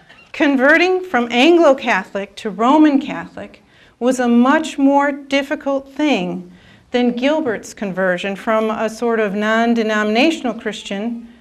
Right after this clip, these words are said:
to Roman Catholic. Although Gilbert sidestepped into the Anglo-Catholic Church because of Frances, he was never at home there like she was.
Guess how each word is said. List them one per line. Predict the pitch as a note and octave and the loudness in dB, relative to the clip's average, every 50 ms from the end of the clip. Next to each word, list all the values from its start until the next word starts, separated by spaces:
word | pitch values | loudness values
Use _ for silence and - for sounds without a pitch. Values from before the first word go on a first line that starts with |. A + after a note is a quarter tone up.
| _ _ _ | _ _ _
to | - A3 | -10 -6
Roman | F#3 G3+ G3 G3 F#3+ F#3+ F#3+ | -4 -4 -4 -4 -4 -6 -6
Catholic. | F#3 G#3+ F3+ F3 E3+ F3+ - - - - - - _ _ _ _ _ _ _ - | -4 -4 -4 -4 -4 -8 -12 -14 -14 -14 -18 -20 _ _ _ _ _ _ _ 2
Although | A#3+ A#3+ B3 C4 B3+ C4+ D4 E4 E4 D4+ | 4 6 6 6 6 6 6 6 4 2
Gilbert | D#4+ - C4 C4+ C4+ B3+ D4 D4 C#4+ C#4+ - | 2 2 2 2 2 2 0 -2 -2 -6 -12
sidestepped | - - - D#4+ F4 F#4 F#4 - - - A3 G3+ G3+ - - | -14 -6 0 0 2 2 0 -2 -4 -4 -4 -4 -4 -6 -10
into | - A#3 A3+ A3+ A3+ C4 | -8 -6 -6 -4 -4 -4
the | C#4+ C#4+ C#4 | -6 -6 -6
Anglo-Catholic | - A3+ G#3+ A3 A3 A#3 C4 C4+ C4 C4 A#3 G#3 G3+ G#3 - - A#3 A#3 A#3 | -4 -4 -4 -4 -2 -2 -2 -2 -2 -2 -4 -4 -4 -4 -6 -8 -10 -10 -10
Church | - - D#4+ C#4+ A3 A3 - - | -4 -2 0 0 0 0 -4 -10
because | A3 - - G#3+ G#3+ A#3 | -12 -8 -6 -8 -6 -6
of | A3+ A3+ | -8 -8
Frances, | - C4+ C#4 D4+ D#4 C#4 D4 - F3+ F#3+ - - - _ _ _ _ _ _ _ _ _ _ | -2 0 0 2 2 0 -2 -6 -8 -8 -8 -12 -14 _ _ _ _ _ _ _ _ _ _
he | - C#4 C#4 D4+ | -4 -2 0 0
was | D4 D4+ C#4+ C#4+ C4 | 0 0 -2 -2 -4
never | B3 B3 C4 C#4 C#4 C4+ C#4+ C#4+ C#4 | -2 0 0 0 2 0 0 -2 -2
at | - B3+ A#3+ A#3+ | -4 -6 -8 -8
home | - A#3 C4+ D4 D#4 D#4+ E4 D#4+ D4+ | -8 -6 -4 -2 0 2 2 2 2
there | - G3+ F#3 E3 E3+ | -2 -4 -6 -8 -10
like | F#3+ - - G#3 G#3 - | -8 -8 -8 -8 -8 -10
she | - - - A3+ A3 G#3+ | -14 -14 -12 -10 -10 -10
was. | F#3 F#3 - - - - - - - - | -10 -12 -14 -14 -18 -20 -20 -20 -20 -20